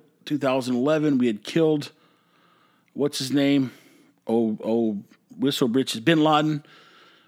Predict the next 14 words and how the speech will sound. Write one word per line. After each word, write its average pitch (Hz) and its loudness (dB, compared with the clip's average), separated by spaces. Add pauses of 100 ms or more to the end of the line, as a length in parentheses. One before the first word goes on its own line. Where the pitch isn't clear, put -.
(100)
We, 139 -2
we 143 2
killed 226 2
him, 135 2 (160)
and 139 -2
so 160 2
we 139 2 (280)
said, 123 -2
"Okay, 131 0
now 180 2 (640)
we're 135 -2
gonna 151 0
teach - -4
the, 156 0